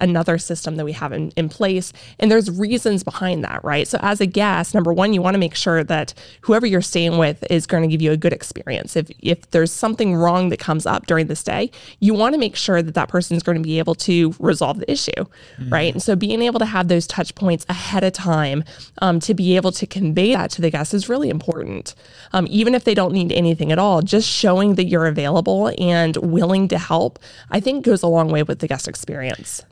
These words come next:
Speaker 2: So I think, I, I think this is like, a really important point to put a pin in right here and just kinda highlight for everybody, because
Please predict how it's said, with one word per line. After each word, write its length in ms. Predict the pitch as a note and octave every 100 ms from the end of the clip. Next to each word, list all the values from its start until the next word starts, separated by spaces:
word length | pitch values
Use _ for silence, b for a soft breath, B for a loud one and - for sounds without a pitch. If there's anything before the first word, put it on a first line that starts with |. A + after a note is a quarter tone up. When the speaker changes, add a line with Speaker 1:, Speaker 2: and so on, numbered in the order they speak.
| -
Speaker 2:
So 160 | -
I 80 | F#3
think, 280 | F3 G#3 F#3+ F#3+
I, 140 | F3
I 100 | E3
think 160 | G3 A3+
this 140 | F3+
is 140 | D#3+ D#3+
like, 100 | C#3+
a 100 | C3+
really 200 | D3+ D#3+
important 580 | C3+ - E3 E3 D#3+ A#2
point 520 | - D3 C#3+ D3+ -
to 100 | C3
put 180 | A2+ C#3
a 40 |
pin 260 | A#2+ C3+ C3+
in 140 | D3
right 140 | C#3+ C#3+
here 240 | C#3+ D3+
and 140 | C#3 B2+
just 200 | B2+ -
kinda 200 | C3 A#2
highlight 560 | - C3 C3 C#3 D3
for 80 | B2
everybody, 300 | C#3 C#3 D3
because 340 | C#3 C3+ C3+